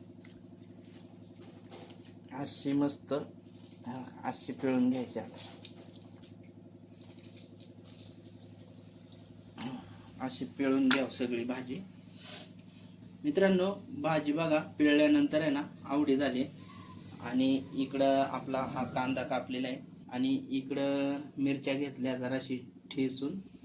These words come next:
आणि इकडं शेंगदाण्याचा कूट घेतलाय. इकडं कढईत ठेवली, आता ताप आहे, तर कढई तापली का आपण द्यावं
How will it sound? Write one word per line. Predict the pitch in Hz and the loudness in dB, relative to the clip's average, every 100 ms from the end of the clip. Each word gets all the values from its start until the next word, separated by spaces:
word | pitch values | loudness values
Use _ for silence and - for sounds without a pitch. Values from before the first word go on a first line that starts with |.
| - - - - - - - - - - - - - - | -20 -20 -20 -20 -20 -20 -18 -20 -18 -18 -18 -16 -16 -10
आणि | 123 131 135 | 2 6 6
इकडं | 139 156 156 | 4 0 2
शेंगदाण्याचा | 139 127 127 127 131 | 2 4 4 0 -2
कूट | - 131 | -4 -4
घेतलाय. | 127 131 - 120 127 - - - - - 135 | -4 -6 -8 -12 -14 -20 -20 -14 -12 -4 -4
इकडं | 135 156 185 - - | 2 2 2 -2 -6
कढईत | 156 151 139 | 0 2 2
ठेवली, | 135 - 135 135 | 0 -4 -4 -2
आता | 135 127 135 | -2 -2 -4
ताप | - 139 127 131 | -2 -2 -2 -4
आहे, | 185 - - - - - - | -8 -14 -20 -20 -20 -14 -4
तर | 127 131 131 123 - - - - | 2 2 2 -2 -8 -20 -10 -2
कढई | 135 | 0
तापली | 127 135 127 131 | 0 -2 -4 -4
का | 127 135 - - | -6 -8 -10 -18
आपण | 131 123 123 | -8 -2 0
द्यावं | 127 | 0